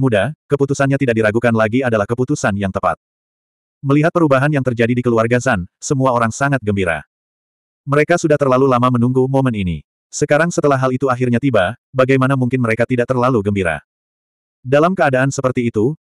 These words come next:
posisi Wang Chen diakui oleh lebih banyak orang. Sebelumnya, posisi Wang Chen telah diakui karena tekanan dari faksi Tetua Agung,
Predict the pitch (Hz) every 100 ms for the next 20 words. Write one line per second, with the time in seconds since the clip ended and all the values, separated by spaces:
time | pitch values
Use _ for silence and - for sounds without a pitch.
0 | _ 127 147 160 143 143 147 147 120 117
1 | 113 107 110 131 139 107 107 107 101 92
2 | 80 71 _ _ _ _ _ _ _ _
3 | _ _ _ - 147 151 147 110 170 _
4 | _ - 139 151 165 151 147 151 147 127
5 | 117 117 123 110 110 - 104 110 110 101
6 | 117 113 135 139 127 117 131 113